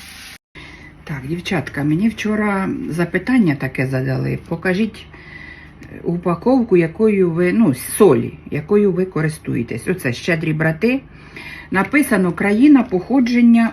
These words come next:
Україна». Ну, розфасовано воно під Києвом. А де добулася ця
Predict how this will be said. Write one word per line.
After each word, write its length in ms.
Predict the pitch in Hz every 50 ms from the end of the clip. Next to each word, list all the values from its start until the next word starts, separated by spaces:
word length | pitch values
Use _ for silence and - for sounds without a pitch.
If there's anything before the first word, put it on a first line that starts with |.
| -
Україна». 720 | - 220 233 226 - 214 214 196 180 147 143 139 147 143
Ну, 160 | 170 226 277 269
розфасовано 760 | 269 247 254 - - 247 240 - - 285 262 254 240 233 220
воно 260 | 208 202 202 214 220
під 260 | 214 - - 208 - -
Києвом. 640 | - - - 127 123 127 123 113 107 104 - - - - - - - - - - - - - - -
А 140 | - 208 202
де 320 | 190 196 208 214 302 285
добулася 720 | 220 165 185 175 160 160 156 151 147 143 135 - - 139 131
ця 340 | - - 147 135 127 127 -